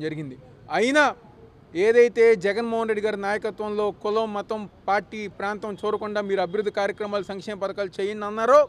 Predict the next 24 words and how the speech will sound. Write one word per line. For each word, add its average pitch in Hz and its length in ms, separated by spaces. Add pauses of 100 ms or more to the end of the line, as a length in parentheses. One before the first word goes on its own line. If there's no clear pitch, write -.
(680)
దానికి 226 320
అనుగుణంగా 220 440 (760)
ఈరోజు 233 320
ఇదే 247 120 (160)
కాలనీ 240 340
వాసులు 226 300
కానివ్వండి, 220 380
పెద్దలు 214 320
కానివ్వండి, 214 420
గత 202 140 (120)
ఐదు 214 140
సంవత్సరాలు 226 400
తెలుగుదేశం 214 460
పార్టీ 202 240
అధికారంలో 208 480
ఉన్నప్పుడు 208 300 (380)
ఇక్కడ 202 160 (100)
కార్పొరేటర్ 220 520
తెలుగుదేశం 214 520
వాళ్ళు, 214 200 (520)
ఎమ్మెల్యే 233 320 (100)
తెలుగుదేశం 220 500
వాళ్ళు, 220 240 (720)
ఏదైతే 233 320